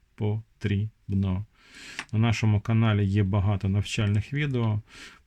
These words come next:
Плюс-мінус, е, можна зрозуміти, що до чого. Всі таємниці поки що я не розповідаю.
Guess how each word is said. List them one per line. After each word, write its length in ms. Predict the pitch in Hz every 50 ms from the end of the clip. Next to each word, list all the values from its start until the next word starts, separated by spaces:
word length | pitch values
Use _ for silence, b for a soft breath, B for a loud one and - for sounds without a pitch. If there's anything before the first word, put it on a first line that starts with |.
| -
Плюс-мінус, 1040 | - 110 117 113 113 - - 117 113 110 107 104 98 95 92 - - - - - - -
е, 140 | 160 131 107
можна 400 | 107 110 117 110 98 98 104 101
зрозуміти, 680 | 98 101 107 107 101 107 123 131 147 151 135 - 107
що 240 | 98 - - 117 107
до 120 | 98 104 101
чого. 560 | - - - 139 139 127 123 123 117 117 110 -
Всі 360 | - - - - - 113 104
таємниці 560 | 98 - 117 107 107 107 104 101 92 - 107
поки 280 | 95 - 101 95 - 98
що 180 | - - - 104
я 120 | 101 98
не 120 | 98 101
розповідаю. 800 | 101 104 101 - - 127 131 139 147 170 175 180 85 78 69 139